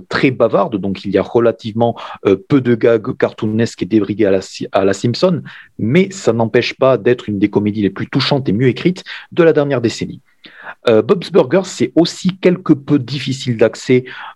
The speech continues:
euh, aux non-bilingues, même si une version française est disponible. Euh, il y a beaucoup de calembours intraduisibles ou presque dès le générique. Euh, la série en met un tout petit peu partout, elle en met dans les titres, elle en met même dans, à l'arrière-plan,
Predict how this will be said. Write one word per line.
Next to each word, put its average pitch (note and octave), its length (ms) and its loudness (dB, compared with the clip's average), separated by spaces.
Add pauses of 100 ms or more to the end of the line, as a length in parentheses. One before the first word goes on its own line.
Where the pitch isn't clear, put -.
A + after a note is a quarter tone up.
euh, G#2 40 4
aux G#2 280 4
non-bilingues, C3 580 2
même G#2+ 200 2
si - 180 -8
une F#2 80 0
version F#2+ 280 -4
française F2+ 320 -4
est E2+ 60 -2
disponible. A2 560 0 (460)
Euh, G#2 280 4
il A2+ 160 -2
y A2+ 80 4
a G#2 60 6
beaucoup D#3+ 400 -2
de C#3+ 80 2
calembours A#2+ 580 0
intraduisibles A#2+ 760 0
ou - 60 0
presque B2 440 -2
dès B2 160 0
le F3 80 4
générique. C3+ 540 0 (320)
Euh, G2+ 100 2
la A2+ 80 4
série B2+ 300 0
en F#2+ 80 0
met F#2+ 100 2
un G#2 80 0
tout - 80 -4
petit - 160 -8
peu B2+ 120 4
partout, C#3+ 540 0
elle G2 100 2
en F#2+ 60 -4
met F#2 120 -2
dans E2+ 140 -6
les F2+ 100 0
titres, F3 480 -2
elle F#2+ 80 2
en F#2 80 -2
met G2 140 2
même B2+ 240 -2
dans, G#2 240 0
à A2 80 2
l'arrière-plan, A#2 640 0